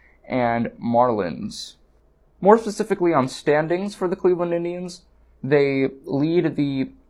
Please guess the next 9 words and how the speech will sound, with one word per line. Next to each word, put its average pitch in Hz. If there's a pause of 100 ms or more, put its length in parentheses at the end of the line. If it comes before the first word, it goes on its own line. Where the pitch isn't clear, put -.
(240)
American 143
League 135
Central 147
Division 135 (340)
with, 123 (540)
they're 131
in 131
first 131
place, 123